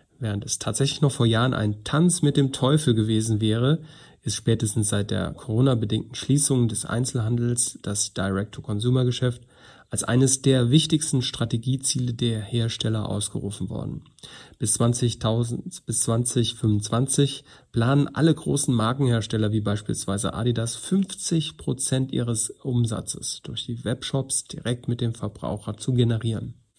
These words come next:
Die Vor- und Nachteile liegen auf der Hand. Dafür spricht, mehr oder andere sofort lieferbare Produkte anbieten zu können. Konsumenten fühlen sich per se beim Hersteller besser aufgehoben und glauben, einen besseren Preis durch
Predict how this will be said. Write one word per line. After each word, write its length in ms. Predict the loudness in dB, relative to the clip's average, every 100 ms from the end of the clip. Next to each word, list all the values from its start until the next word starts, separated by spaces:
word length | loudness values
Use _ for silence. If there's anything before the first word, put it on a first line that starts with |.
| _ _ _ _ _ _ _ 2
Die 80 | 4
Vor- 220 | 4 4
und 60 |
Nachteile 400 | 4 4 2 2
liegen 280 | 4 2 2
auf 360 | 0 -4 -8 -20 _ _ _ -8
der 160 | -6 -4
Hand. 240 | -6 -6 -6
Dafür 320 | 2 6 6
spricht, 560 | 4 2 2 0 -4
mehr 400 | 0 0 0 -4
oder 340 | -6 -6 -8 -8 0
andere 460 | 6 6 6 2
sofort 400 | 0 -2 -2 0
lieferbare 500 | 0 0 0 -2 -2
Produkte 480 | -6 -2 0 0 0
anbieten 320 | 0 0 0
zu 140 | -2 -2
können. 400 | 0 2 0 -4 -16 -20 -20 -4
Konsumenten 580 | 0 2 2 2 -2
fühlen 320 | -6 0 2 2
sich 480 | 0 -2 -4 -6
per 160 | -6 -4
se 320 | 2 4 6
beim 220 | 4 0
Hersteller 520 | 0 -2 -2 -2 -2 -2
besser 380 | -4 -6 -6
aufgehoben 640 | -6 -6 -2 -2 0 0 -2 -10 -20 -10 0
und 180 | 0
glauben, 420 | 2 0 2 2 2
einen 220 | 2 2
besseren 320 | 0 0 -2
Preis 640 | -2 -2 -2 -2 -4 -6 -4
durch 480 | -2 0 -2 -8